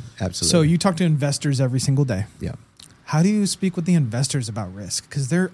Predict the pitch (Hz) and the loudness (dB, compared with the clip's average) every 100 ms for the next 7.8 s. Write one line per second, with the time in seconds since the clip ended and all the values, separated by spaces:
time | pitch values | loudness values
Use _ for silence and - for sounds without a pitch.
0 | - 135 151 143 123 135 127 117 120 113 | -6 -4 -2 -2 -4 -4 -6 -6 -6 -4
1 | 139 - 180 160 147 160 - 131 117 - | -4 -2 -2 -2 -2 -2 -2 -4 -4 -4
2 | 135 113 113 135 101 90 87 85 - - | -4 -4 -2 2 4 4 2 -2 -10 -20
3 | _ _ _ _ _ _ _ - 165 160 | _ _ _ _ _ _ _ 0 0 0
4 | - _ _ _ _ _ _ _ - 254 | -10 _ _ _ _ _ _ _ 2 4
5 | 277 254 214 214 190 165 139 - _ _ | 4 4 6 6 6 4 0 -10 _ _
6 | _ _ _ - _ - 156 156 170 151 | _ _ _ -20 _ 2 4 6 4 2
7 | 139 147 151 151 151 190 160 147 | 2 4 4 4 6 8 8 4